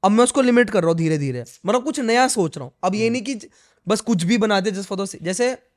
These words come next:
Speaker 1: मैंने आज तक बनियों में जितनी भी वीडियोज़ बनाई है,
Speaker 2: हम्म।
Speaker 1: I've never made a video in which the central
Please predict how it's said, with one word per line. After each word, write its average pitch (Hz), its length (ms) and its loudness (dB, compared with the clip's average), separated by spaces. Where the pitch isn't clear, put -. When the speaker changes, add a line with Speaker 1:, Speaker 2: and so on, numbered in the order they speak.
Speaker 1:
मैंने 151 240 -6
आज 190 140 -4
तक 226 80 -4
बनियों 185 400 -2
में 190 200 -4
जितनी 165 240 -8
भी 202 120 -6
वीडियोज़ 170 340 -4
बनाई 135 240 -8
है, 165 300 -10
Speaker 2:
हम्म। 117 260 -16
Speaker 1:
I've 196 200 0
never 190 380 0
made 214 240 0
a 175 120 -4
video 196 460 0
in 180 200 -2
which 214 180 -6
the 214 200 -6
central 185 400 -4